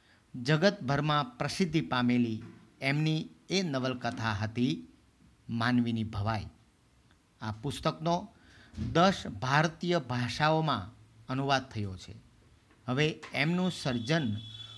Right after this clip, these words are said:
પૂર બહારમાં હતું. માનવીની ભવાઈ પછી તરત જ એમણે ના છૂટકે લખી. એમણે નાટકો પણ લખ્યા અને બાળ સાહિત્ય પણ સર્જ્યું. પાછલે બારણે,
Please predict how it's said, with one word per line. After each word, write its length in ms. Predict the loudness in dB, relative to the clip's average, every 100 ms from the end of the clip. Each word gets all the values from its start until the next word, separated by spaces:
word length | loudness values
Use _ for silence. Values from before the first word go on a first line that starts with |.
| -20 -20 -2
પૂર 220 | 4 4
બહારમાં 580 | 4 2 2 0 -2 -4
હતું. 220 | -8 -14 -16 -20 -20 -20 -20 -20 -16 -2
માનવીની 520 | 2 2 2 0 0
ભવાઈ 440 | 0 0 2 2 -2
પછી 440 | -6 -6 -6 -6 -8 -16 -16 -18 -20 0 6
તરત 340 | 6 6 2
જ 100 | -2 -4
એમણે 480 | -6 -2 0 -2 -4 -10 -18 -18 -8
ના 320 | -2 4 4
છૂટકે 480 | 2 -2 -6 -2 -2
લખી. 340 | 0 -2 -4 -6 -14 -20 -20 -20 -20 -20 -20 -20 -6
એમણે 260 | -2 0 2
નાટકો 540 | 4 2 2 2 2
પણ 140 | 2 2
લખ્યા 480 | 0 0 -2 -2 -6 -18 -20 -20 -20 -20 -20 -6
અને 180 | -2 -2
બાળ 360 | 2 4 4
સાહિત્ય 560 | 2 -6 -4 -4 -4 -6
પણ 220 | -2 -4
સર્જ્યું. 540 | -4 -6 -6 -6 -8 -10 -20 -20 -20 -20 -20 -20 -20 -20 -4
પાછલે 440 | 0 0 0 -4 -2
બારણે, 480 | 0 0 0 -2